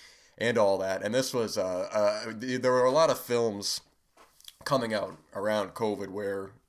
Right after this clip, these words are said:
they're using the resources that they have, not a lot of actors or social distancing. Some, uh, to be honest, without, I'm not trying to be too negative, but a lot of them were,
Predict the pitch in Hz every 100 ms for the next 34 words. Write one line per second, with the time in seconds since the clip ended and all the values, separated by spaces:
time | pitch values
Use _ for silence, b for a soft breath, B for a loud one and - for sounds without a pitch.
0 | _ _ _ - 104 101 95 B B B
1 | 131 - 123 151 135 117 131 127 123 113
2 | - 107 104 101 98 113 120 117 113 95
3 | 98 101 98 95 101 104 101 - 104 104
4 | 107 98 110 98 98 110 110 - 95 104
5 | - - 98 104 98 - 127 131 131 123
6 | B B B - 113 113 107 110 117 113
7 | 120 117 135 131 - 110 110 113 113 104
8 | 107 104 127 104 107 107 117 107 101 98
9 | 98 85 92 101 110 104 95 92 95